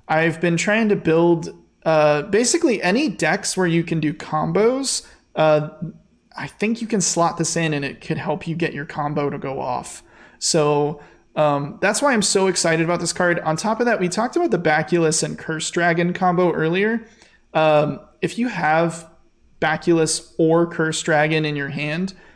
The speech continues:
but you're missing the other piece of the puzzle, but you have it in your trash,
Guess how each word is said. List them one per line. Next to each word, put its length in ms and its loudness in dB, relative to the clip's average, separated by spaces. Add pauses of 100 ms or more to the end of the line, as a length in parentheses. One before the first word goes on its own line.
(280)
but 160 0
you're 300 0
missing 440 0
the 180 -4
other 300 -2
piece 400 -6
of 120 0
the 80 -6
puzzle, 420 0
but 140 0
you 100 -8
have 300 0
it 120 2
in 120 0
your 120 -6
trash, 520 -6